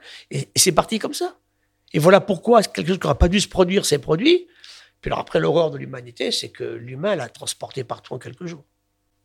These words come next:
Dans cette histoire de, de utile ou pas utile, je, je dirais que ce qui m'énerve toujours, d'abord, nous, au quoi on sert, hein, on va se poser la question.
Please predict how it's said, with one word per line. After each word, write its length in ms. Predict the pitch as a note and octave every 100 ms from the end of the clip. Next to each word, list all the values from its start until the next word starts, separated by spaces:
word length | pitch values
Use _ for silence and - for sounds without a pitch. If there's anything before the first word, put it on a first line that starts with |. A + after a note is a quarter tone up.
| _ D4+ B3+ _ -
Dans 140 | F#3+ A#3+
cette 100 | B3+
histoire 220 | A#3 C4
de, 100 | G#3
de 180 | F3 F3+
utile 280 | F#3+ A3 A3+
ou 60 |
pas 140 | D#3+ F3
utile, 500 | D#3+ A3+ G#3 D#3 D3
je, 180 | C#3+ C#3+ - - _
je 100 | C3
dirais 280 | C3+ E3 G3
que 200 | F#3 D3 - - -
ce 100 | -
qui 120 | -
m'énerve 280 | F#3 G3+ -
toujours, 320 | F#3+ F3+ A#3+
d'abord, 360 | F3+ E3+ E3 D#3
nous, 100 | G3
au 140 | D#3+
quoi 160 | D#3 D#3+
on 100 | C#3+
sert, 260 | - D#3
hein, 100 | C3+
on 40 | D3+
va 120 | C#3
se 40 |
poser 220 | - C#3 B2+
la 100 | A2+
question. 380 | C3 - A#2